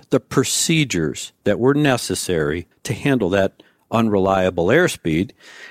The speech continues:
And then when they reconfigured the airplane with the flaps up, that's what triggered M cas at the time, and they got this uncommanded trim roll.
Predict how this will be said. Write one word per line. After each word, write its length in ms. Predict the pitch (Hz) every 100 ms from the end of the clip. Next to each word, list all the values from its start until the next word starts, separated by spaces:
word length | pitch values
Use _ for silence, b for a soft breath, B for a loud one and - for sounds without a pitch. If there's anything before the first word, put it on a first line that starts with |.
| -
And 200 | 110 110
then 160 | 135
when 120 | 120 110
they 120 | 101
reconfigured 760 | 120 143 - 101 135 131 98
the 120 | 85
airplane 480 | 110 151 - 101 95
with 140 | 95 -
the 80 |
flaps 460 | 87 127 101 90 -
up, 260 | 143 110 -
that's 220 | 110 -
what 120 | 107
triggered 400 | - 127 95 95
M 200 | 117 175
cas 400 | - 101 90 -
at 140 | 87
the 60 | -
time, 440 | - - 160 113 104
and 100 | 95
they 60 |
got 280 | 95 110 -
this 280 | 104 98 -
uncommanded 800 | 117 127 - 104 101 110 95 85
trim 420 | - 190 214 123
roll. 420 | 90 80 82 -